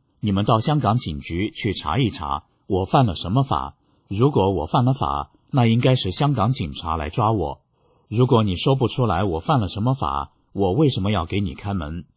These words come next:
我堂堂正正、明明白白的工作生活，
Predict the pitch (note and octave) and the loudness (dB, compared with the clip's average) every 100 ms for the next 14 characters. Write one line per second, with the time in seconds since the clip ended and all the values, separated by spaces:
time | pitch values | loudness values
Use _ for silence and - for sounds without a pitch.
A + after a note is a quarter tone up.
0 | _ _ _ _ F#2 G#2 - B2 A#2 F#2 | _ _ _ _ -2 0 2 0 0 -2
1 | A#2 G#2+ A#2+ A2 D2 - G2 C3+ A#2+ B2+ | 0 -2 0 -2 -2 -2 2 4 6 4
2 | G2 A2+ F2+ G2+ - A#2 B2+ A2+ D2+ C3 | 2 0 -2 -2 -4 -2 0 0 -2 0
3 | C#3 C3+ C#2+ D2 | 0 -2 -6 -6